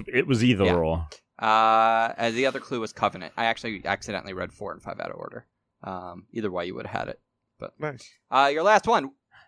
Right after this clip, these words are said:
Speaker 1: Actually, I do think it was the Banshee because I think that one of the clues was, like, another term for a Banshee.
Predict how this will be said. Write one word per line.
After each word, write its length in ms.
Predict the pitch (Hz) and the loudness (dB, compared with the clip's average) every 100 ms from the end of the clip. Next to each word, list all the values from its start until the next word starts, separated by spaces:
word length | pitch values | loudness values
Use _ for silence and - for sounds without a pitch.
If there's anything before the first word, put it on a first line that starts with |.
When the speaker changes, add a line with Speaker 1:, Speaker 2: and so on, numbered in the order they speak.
| - | 2
Speaker 1:
Actually, 380 | 120 120 135 131 | 2 4 2 2
I 80 | 120 | 2
do 220 | 127 175 | 2 0
think 220 | - 160 | 0 0
it 100 | 139 | 2
was 220 | 123 131 | 4 2
the 80 | 110 | 0
Banshee 380 | 92 98 98 104 | 0 0 0 -2
because 320 | 92 92 95 | -2 -2 0
I 100 | 98 | 0
think 400 | 92 - 107 90 | 0 0 0 0
that 220 | - 92 95 | 2 2 4
one 140 | 95 | 0
of 100 | 90 | 0
the 80 | 90 | -2
clues 440 | - 98 92 87 | 0 0 0 -2
was, 140 | 90 85 | -4 -2
like, 200 | 87 - | -4 -4
another 240 | 92 87 85 | -4 -2 -4
term 360 | - 80 80 | -6 -6 -6
for 180 | 78 - | -8 -12
a 60 | - | -10
Banshee. 520 | - - - 85 | -10 -10 -12 -12